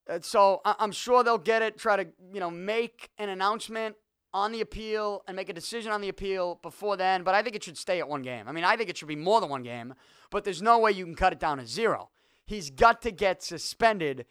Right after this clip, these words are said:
And I think you can even make an argument that, well, because he wasn't ejected from the game and he probably should have been, you're gonna,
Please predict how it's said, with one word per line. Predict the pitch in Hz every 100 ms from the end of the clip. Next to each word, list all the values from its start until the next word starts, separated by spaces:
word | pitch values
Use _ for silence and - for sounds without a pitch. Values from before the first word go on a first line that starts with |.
| _ _ -
And | 196
I | 185
think | 226 202
you | 190
can | 202
even | 220 233
make | 208 190
an | 180
argument | 180 175 175
that, | 175 160
well, | 175 190
because | 180 170 - 240
he | 220
wasn't | 202 190 160
ejected | 139 - 214 214 233
from | 240
the | 233
game | 233 240
and | 202
he |
probably | - 190 180
should | 156 226
have | 226
been, | 226 233 226 _ _ _ -
you're | 170 214
gonna, | 202 180